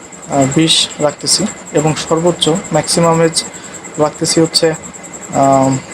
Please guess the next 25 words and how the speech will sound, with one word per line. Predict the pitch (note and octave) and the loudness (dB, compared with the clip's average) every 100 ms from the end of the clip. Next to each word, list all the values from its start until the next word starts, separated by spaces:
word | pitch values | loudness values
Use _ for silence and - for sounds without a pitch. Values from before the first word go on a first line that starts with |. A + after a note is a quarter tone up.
| - | -2
পঁয়তাল্লিশ। | D#3+ D3 B2 - - - - - - - - - - - - - - - - - - - - | 0 0 2 0 0 -6 -18 -16 -16 -16 -16 -14 -14 -14 -16 -14 -14 -14 -14 -14 -14 -12 -6
ওকে, | C3 D3+ F#3+ - - - - - | 0 0 -2 -10 -18 -18 -16 -6
জেন্ডার, | - C#3 C#3+ - - - - - - - - - | 0 2 2 0 -8 -16 -16 -16 -16 -18 -18 -6
আহ, | C#3 C3 | 0 2
জেন্ডার | C#3+ D#3+ E3 D#3+ | 2 2 0 0
all | D#3+ D#3+ | 0 2
জেন্ডারে | F3 E3+ E3 | 2 2 2
রাখতেছি, | D3+ C#3 C#3 - G3+ - - - - - | 2 -2 -2 0 -2 -4 -16 -20 -18 -2
নারী | D3+ D3+ | 0 2
এবং | D3+ D3+ - | 2 0 0
পুরুষকে, | D#3 E3+ - D#3+ D#3+ - - - D#3 | 0 0 2 2 2 -4 -18 -10 -2
নারী | D3+ | 0
এবং | D#3 D#3+ D#3 | 2 0 0
পুরুষ | D#3+ D#3 - - | 0 0 0 -2
উভয়কে | E3 E3 F3 | 0 2 2
আমি | E3+ | 4
অ্যাডটি | E3+ D#3 D3 | 4 2 0
দেখাতে | C3+ C#3 | 0 0
চাচ্ছি। | C3+ B2+ - A#3 - - - - - - - - - - - - - | 0 -2 0 0 -2 -12 -18 -18 -18 -18 -16 -16 -16 -16 -18 -12 -4
এখানে | E3+ F#3 F3+ | -2 0 0
আমাদের, | F3 F3 E3+ - - - - - - | 2 2 0 -4 -12 -16 -16 -8 -4
আহ, | C#3+ | 0
প্রোডাক্ট | D3+ D#3+ F3 - - D#3 | 0 0 -2 -6 -8 -2
রিলেটেড, | D3 C#3 D#3 - - | 0 2 0 -2 0
আমাদের | D3+ D#3+ | 2 0